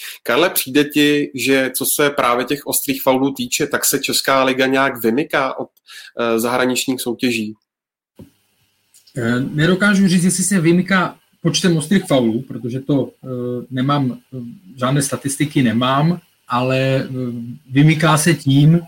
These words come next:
Speaker 2: nebo aspoň z mého pohledu a z mých zkušeností, eh, tím nedostatkem, eh, potrestání těch tvrdých faulů, těch, eh, až, nebo surových faulů, nebo jak to říct,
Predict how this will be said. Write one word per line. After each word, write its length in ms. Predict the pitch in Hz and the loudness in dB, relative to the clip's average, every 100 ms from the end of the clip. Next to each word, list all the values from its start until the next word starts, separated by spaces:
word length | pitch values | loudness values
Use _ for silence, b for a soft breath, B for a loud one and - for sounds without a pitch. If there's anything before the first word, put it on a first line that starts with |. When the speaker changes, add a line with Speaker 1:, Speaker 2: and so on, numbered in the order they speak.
| _ | _
Speaker 2:
nebo 220 | 120 123 | -10 -8
aspoň 280 | 110 - 127 | -8 -4 -2
z 60 | 117 | 2
mého 180 | 151 151 | 2 4
pohledu 380 | 147 147 151 | 4 6 4
a 60 | 139 | 2
z 60 | 139 | 0
mých 160 | 143 | -2
zkušeností, 840 | - 143 - 143 139 - 147 139 139 | -2 -6 -2 -2 -2 0 4 4 2
eh, 680 | - - _ 127 123 127 127 | -10 -20 _ -6 -4 -4 -2
tím 220 | 143 139 | 0 2
nedostatkem, 920 | 147 156 - 147 - - 139 135 139 | 4 2 0 -4 -2 0 2 2 0
eh, 460 | - _ _ 120 113 | -4 _ _ -10 -4
potrestání 840 | 139 156 151 151 139 123 113 104 - | -2 2 2 2 0 0 0 -2 -6
těch 100 | 117 - - | -16 -12 -6
tvrdých 340 | 127 131 131 | -4 -4 -6
faulů, 680 | - 110 113 123 143 202 - | -4 0 2 4 4 2 -2
těch, 360 | - - - 117 | -14 -14 -10 -10
eh, 40 | 110 | -8
až, 280 | 113 - - | -12 -14 -12
nebo 160 | 113 110 | -10 -6
surových 480 | - 131 127 143 - | 0 4 4 4 4
faulů, 300 | 139 139 147 | 4 6 6
nebo 140 | 143 - | 2 -6
jak 80 | - - | -18 -6
to 100 | 139 | -2
říct, 220 | 143 | -2